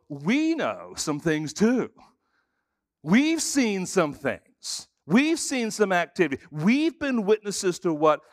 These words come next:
we have seen." But he says, "But do you not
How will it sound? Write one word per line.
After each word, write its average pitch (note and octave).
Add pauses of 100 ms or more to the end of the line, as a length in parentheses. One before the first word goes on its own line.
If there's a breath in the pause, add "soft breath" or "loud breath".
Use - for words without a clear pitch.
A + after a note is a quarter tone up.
(240 soft breath)
we C#3+
have C3+
seen." G2+ (1300)
But D#3+
he F3
says, F3+
"But E3+
do F#3+
you G3+ (360)
not F#3